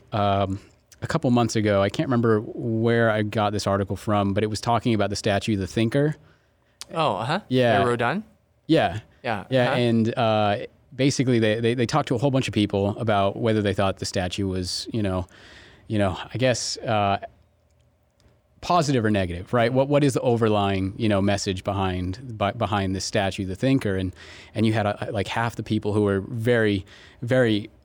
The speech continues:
Speaker 1: positive about it, right? They're like, "He's very active in thought. He's, he's, he's very,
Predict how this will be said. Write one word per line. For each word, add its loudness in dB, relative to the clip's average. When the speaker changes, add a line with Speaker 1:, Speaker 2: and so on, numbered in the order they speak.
Speaker 1:
positive 0
about -2
it, -8
right? 2
They're 2
like, 2
"He's 2
very 2
active -2
in 0
thought. 0
He's, 0
he's, 0
he's 0
very, 2